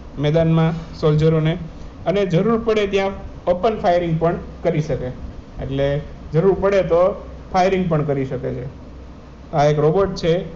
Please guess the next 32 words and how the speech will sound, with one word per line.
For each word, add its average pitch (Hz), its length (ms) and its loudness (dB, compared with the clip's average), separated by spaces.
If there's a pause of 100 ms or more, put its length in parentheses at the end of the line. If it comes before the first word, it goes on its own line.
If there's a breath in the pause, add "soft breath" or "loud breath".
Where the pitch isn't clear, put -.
(160)
જે 147 160 0
ઇઝરાયેલે 151 580 2 (400)
લોન્ચ 143 260 0
કરેલું 131 320 -4
છે, 131 100 -6
અનાવરણ 135 460 0
કરેલું 123 460 -6
છે. - 140 -12 (1200 loud breath)
હાલમાં 202 320 4
જ 220 60 -2
કયા 196 340 4
રાજ્યની 170 480 2 (580)
સરકારે 165 500 2 (160)
મંદિરની 190 680 2
જમીન 160 360 2
હડપનારને 143 680 2
ગેરજમાનતી 151 1400 0
અપરાધ 139 520 0
જાહેર 139 240 0
કર્યો 131 260 -2
છે. 139 140 -8 (480 loud breath)
એટલે 151 320 2
જો 165 140 4
કોઈ 180 180 4
વ્યક્તિ 180 300 -2
જમી-, 160 280 2
મંદિરની 180 480 2
જમીન 175 260 0
હડપી 156 300 2
લેશે, 151 360 2
તો - 360 -6
એને 180 420 2